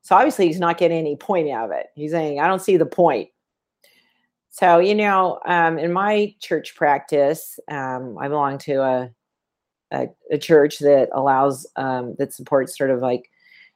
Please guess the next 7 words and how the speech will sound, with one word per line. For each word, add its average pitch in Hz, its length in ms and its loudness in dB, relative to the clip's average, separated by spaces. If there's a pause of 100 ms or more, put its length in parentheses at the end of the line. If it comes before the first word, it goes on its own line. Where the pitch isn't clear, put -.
(640)
the 180 140 6
membership, 180 600 4
the 170 60 4
congregation, 160 760 2
to 139 60 -4
share 147 600 2 (160)
through 143 500 4